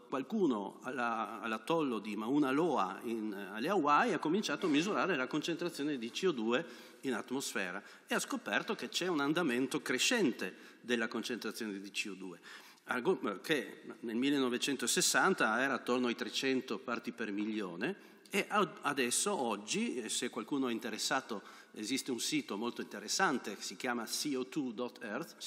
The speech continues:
C O due punto earth, che vi dà la concentrazione di C O due giorno per giorno. L'ultimo, l'ultimo dato che ho preso è quello del tre di maggio del duemilaventidue.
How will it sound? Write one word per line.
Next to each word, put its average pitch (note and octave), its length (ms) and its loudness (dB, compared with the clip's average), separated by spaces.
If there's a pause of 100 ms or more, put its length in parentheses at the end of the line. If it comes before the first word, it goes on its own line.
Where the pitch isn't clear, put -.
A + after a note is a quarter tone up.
(100)
C C3 220 0
O A#2 80 0
due B2 300 0
punto C3+ 500 -4
earth, A2+ 420 -8 (380)
che - 120 -4
vi A3 140 -2
dà A2+ 300 2
la C#3+ 120 -4
concentrazione E3 640 0
di F3 100 -4
C E3 120 -4
O G#3+ 60 0
due C#3 420 -2
giorno A2+ 380 -2
per B2 200 -4
giorno. F2+ 560 -8
L'ultimo, C3+ 640 0 (560)
l'ultimo C3 360 2
dato C3 280 2
che B2 120 -4
ho A#2 40 -2
preso D3 380 0
è A2+ 60 -2
quello B2 260 -2
del G#2+ 220 -4
tre C#3 180 -2
di A#2+ 100 -2
maggio G2+ 440 -4 (360)
del G#2+ 260 0
duemilaventidue. A2 1200 -2